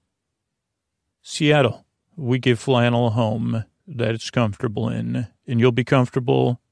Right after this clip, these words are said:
in Seattle in flannel. Flannel and Seattle, two good things that go together. Seattle, the fla-, the city of flannels. So the flannel city?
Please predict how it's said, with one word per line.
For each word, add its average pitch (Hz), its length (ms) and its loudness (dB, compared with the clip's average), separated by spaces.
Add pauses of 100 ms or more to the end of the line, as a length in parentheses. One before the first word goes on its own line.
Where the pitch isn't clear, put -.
in 139 180 2
Seattle 113 680 0 (220)
in 113 160 -2
flannel. 113 640 -4 (260)
Flannel 151 460 -2
and 139 100 -2
Seattle, 113 540 0 (340)
two 127 140 -10
good 127 200 -2
things 127 440 -4
that 117 180 -6
go 113 160 -2
together. 113 640 -2 (680)
Seattle, 127 500 2
the 117 100 -6
fla-, 135 380 0
the 127 120 -4
city 143 380 0
of 135 80 0
flannels. 120 600 0
So 123 220 -6
the 117 100 -6
flannel 131 340 0
city? 151 520 -2